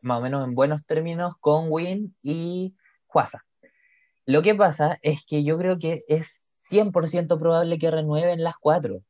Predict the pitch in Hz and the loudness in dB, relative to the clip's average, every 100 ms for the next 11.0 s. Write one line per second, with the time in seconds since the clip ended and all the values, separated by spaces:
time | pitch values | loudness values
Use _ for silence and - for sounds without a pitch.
0 | _ _ - 117 135 165 156 135 135 127 | _ _ 0 4 6 4 0 -4 -4 -6
1 | 123 - 185 185 165 170 160 151 156 147 | -12 -6 -4 -2 0 0 -2 0 0 2
2 | 143 156 165 160 151 147 127 127 147 156 | 0 0 -4 -4 -6 -4 0 2 0 -2
3 | - 156 156 147 156 165 151 147 143 139 | -4 -4 -4 -6 -4 -4 -2 -2 -2 -4
4 | 135 135 147 147 135 123 127 131 127 143 | -6 -4 -4 -2 -2 -4 -4 -4 -4 -4
5 | 151 _ _ _ _ _ - 120 123 127 | -6 _ _ _ _ _ -2 -2 0 -2
6 | 147 165 151 156 156 175 160 147 131 127 | -2 0 0 0 0 -2 0 0 0 -2
7 | 131 139 123 120 113 101 - - _ _ | -6 -6 -8 -8 -10 -10 -18 -20 _ _
8 | _ - 120 113 101 - - 120 120 143 | _ -4 -4 -4 -8 -10 -10 -10 -2 0
9 | 175 180 175 175 147 147 147 131 117 - | 2 0 -4 -2 0 0 -2 -4 -10 -8
10 | 104 107 113 123 123 - 127 127 135 147 | -6 -4 -4 -8 -10 -8 -6 -4 -4 -6